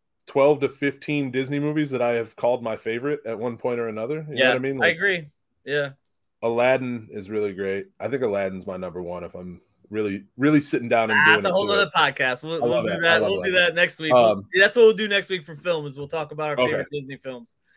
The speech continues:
Speaker 1: Okay.
Speaker 2: That, that's,
Speaker 1: So
Speaker 2: that's, that's up my alley.
Speaker 1: So other movies that I'm a little bit excited for, but also a little bit worried. Avatar two.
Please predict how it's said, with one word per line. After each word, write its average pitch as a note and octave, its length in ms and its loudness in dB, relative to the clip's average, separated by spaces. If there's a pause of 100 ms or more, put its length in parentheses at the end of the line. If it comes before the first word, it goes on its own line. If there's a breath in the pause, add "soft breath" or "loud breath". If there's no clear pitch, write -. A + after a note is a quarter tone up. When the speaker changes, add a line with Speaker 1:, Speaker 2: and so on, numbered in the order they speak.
(120)
Speaker 1:
Okay. A#2+ 320 2
Speaker 2:
That, F3+ 220 2
that's, F#3 220 2
Speaker 1:
So E3 60 8
Speaker 2:
that's, C#3 260 8 (600)
that's D3+ 200 -4
up D3 120 -2
my C3+ 160 -4
alley. A#2+ 340 -6 (680)
Speaker 1:
So C3 580 6
other D3+ 220 6
movies D3+ 300 4
that C3+ 120 4
I'm B2+ 300 -2
a A#2+ 80 -2
little C3 220 2
bit C3+ 120 4
excited C#3 420 2
for, C3+ 360 0
but A#2 160 -2
also A#2 320 -2
a - 20 0
little A#2 180 -2
bit A2+ 140 -2
worried. A#2 480 -2
Avatar A#2+ 460 0
two. A#2 400 -6